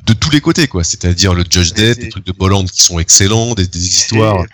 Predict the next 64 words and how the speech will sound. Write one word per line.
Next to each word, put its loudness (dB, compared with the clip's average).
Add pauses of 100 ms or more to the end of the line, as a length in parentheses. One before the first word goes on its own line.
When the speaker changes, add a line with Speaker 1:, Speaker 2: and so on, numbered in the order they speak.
Speaker 2:
pour -12
moi, -8
c'est, -16
c'est -16
là -8
où -10
t'es -14
vraiment -8
dans -6
le -8
culte. -8
Enfin, -8
je -8
veux -4
dire, -2
c'est, -10
c'est 0
Speaker 1:
Exactement. 0
Speaker 2:
le -8
début -10
de -14
Bolland 2
qui -6
arrive, -2
c'est -8
Judge 0
Death, -2
quand -6
t'es -10
là, 0
tu -10
fais, -4
non, -6 (260)
Speaker 1:
Ah 2
ouais, 2
ouais, 2
non, -4
le, -10
Speaker 2:
C'est, -14
Speaker 1:
le, 0
le -2
Speaker 2:
c'est 0
Speaker 1:
volume 0
Speaker 2:
des 2
Speaker 1:
quatre, 0
Speaker 2:
trucs 2
Speaker 1:
c'est -8
Speaker 2:
de -2
malade, 0 (100)
quoi. -12 (580)
Speaker 1:
Mais -12
Speaker 2:
Mais -16
Speaker 1:
sachant -2
que, -4
attention, -6
hein, -4
Bolland -2
était -2
là 0
depuis -10
le -14
volume -8
un, -10
hein. -12